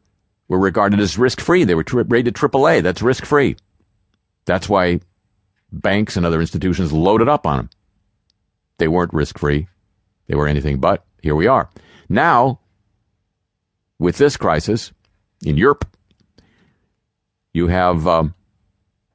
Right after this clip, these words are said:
the bonds of European governments, which were not only considered risk-free, they were required to be considered risk-free by European regulatory agencies. Guess what? They're not.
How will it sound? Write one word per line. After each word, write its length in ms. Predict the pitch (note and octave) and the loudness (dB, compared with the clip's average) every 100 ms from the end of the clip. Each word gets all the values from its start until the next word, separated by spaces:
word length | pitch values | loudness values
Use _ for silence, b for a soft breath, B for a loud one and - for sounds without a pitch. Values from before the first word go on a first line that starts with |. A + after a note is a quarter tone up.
| _ _ _ _ _ _ _ | _ _ _ _ _ _ _
the 100 | - | -4
bonds 640 | D#2 A2+ D#3 B2 F2+ E2+ - _ _ - | 0 4 4 4 2 -2 -8 _ _ -6
of 140 | E2+ | 0
European 340 | A#2+ C3+ D3 C3+ | 2 4 2 2
governments, 460 | D#3+ E3+ G#2 - - | 4 4 2 -2 -4
which 200 | G2+ - | -4 0
were 320 | G2 F2+ F2+ - | 2 2 0 -2
not 180 | G#2 A#2 | 0 2
only 140 | G2 | 0
considered 500 | F#2+ - E3+ F3 F#2 | 0 0 2 2 2
risk-free, 500 | F2 E2+ - F#2 G2+ | 0 -2 -4 -2 0
they 120 | A2 | 2
were 120 | G#2+ | 2
required 520 | G2+ G#2 - C3+ C#3 G#2 | 4 2 2 2 2 0
to 60 | |
be 200 | G2+ B2 | -2 -2
considered 560 | - A#2+ G2+ G#2 F2+ D#2+ | -2 -4 -2 0 0 0
risk-free 460 | F#2 - - G#2 | -2 -2 -2 -2
by 360 | A2+ F#2+ F#2 F#2 F2+ - _ - | 0 2 2 0 -2 -10 _ -4
European 400 | F#2 G2+ A2 A#2 | 0 0 0 2
regulatory 520 | D3+ D#3+ A#2 G2 D#2 | 2 4 2 2 0
agencies. 480 | C2+ D2+ - G#1+ - _ | 0 -2 -6 -8 -12 _
Guess 240 | - F#2+ - | -4 -4 0
what? 300 | B2+ D#3+ - _ - | 0 0 -4 _ -4
They're 100 | G#2+ | 0
not. 320 | D3 F3 | 0 -2